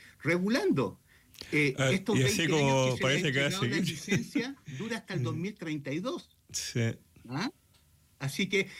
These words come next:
Speaker 1: yo creo que la ley, eh, de pesca no se va a definir este gobierno, la van a chutear para el próximo gobierno y
Speaker 2: Mm.
Speaker 1: ahí va a haber,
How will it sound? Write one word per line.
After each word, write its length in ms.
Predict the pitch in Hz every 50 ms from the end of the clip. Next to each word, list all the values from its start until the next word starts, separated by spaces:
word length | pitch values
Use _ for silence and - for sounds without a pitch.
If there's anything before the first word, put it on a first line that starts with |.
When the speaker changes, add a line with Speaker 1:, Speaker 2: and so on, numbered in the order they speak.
| - -
Speaker 1:
yo 220 | - 123 196 208 208
creo 300 | - 208 214 220 220 214
que 120 | - 180 170
la 140 | 165 165
ley, 520 | 165 165 165 180 196 220 226 233 233 - - _ _ _
eh, 580 | - 143 143 139 139 135 135 131 131 127 127 120 113
de 340 | 120 131 127 127 123 117 117 -
pesca 500 | - 233 - - - - 175 185 226 - - - - - - - _ _ _ -
no 160 | 147 165 196
se 180 | - - - 165
va 160 | 156 170 170
a 60 | 170
definir 440 | 151 160 147 - - 139 135 147 147
este 300 | 196 180 - - 196 185
gobierno, 760 | 180 175 190 190 208 220 202 135 110 123 147 190 226 - - -
la 200 | 127 120 139 147
van 200 | 160 170 170 165
a 80 | 151
chutear 420 | 143 - 147 135 - 165 175 185 180
para 140 | - 143 123
el 80 | 120 -
próximo 440 | - 185 202 - - 226 196 208
gobierno 600 | 196 190 196 190 202 214 226 233 247 240 247 262
y 180 | - 123 113 -
Speaker 2:
Mm. 40 | -
Speaker 1:
ahí 160 | - - 202
va 160 | 185 185 185 175
a 20 |
haber, 300 | 175 180 180 196 196 -